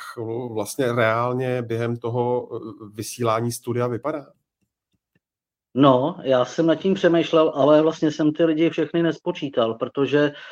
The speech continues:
Speaker 2: ani vlastně, eh, ne všechny znám. Eh,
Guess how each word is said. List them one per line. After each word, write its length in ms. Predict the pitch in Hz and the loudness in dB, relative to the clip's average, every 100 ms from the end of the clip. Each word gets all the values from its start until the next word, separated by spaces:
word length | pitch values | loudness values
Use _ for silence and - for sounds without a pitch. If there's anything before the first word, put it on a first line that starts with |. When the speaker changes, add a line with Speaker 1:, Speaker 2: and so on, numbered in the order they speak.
| - - _ - | -20 -20 _ -2
Speaker 2:
ani 280 | 127 147 | 2 6
vlastně, 720 | 151 147 - 156 156 151 156 139 | 6 4 2 4 6 6 6 2
eh, 140 | 143 | 2
ne 140 | 139 156 | 4 4
všechny 360 | 160 143 170 | 4 0 0
znám. 520 | 147 139 120 113 143 127 | 0 2 2 2 -2 0
Eh, 380 | 127 123 117 | 2 2 0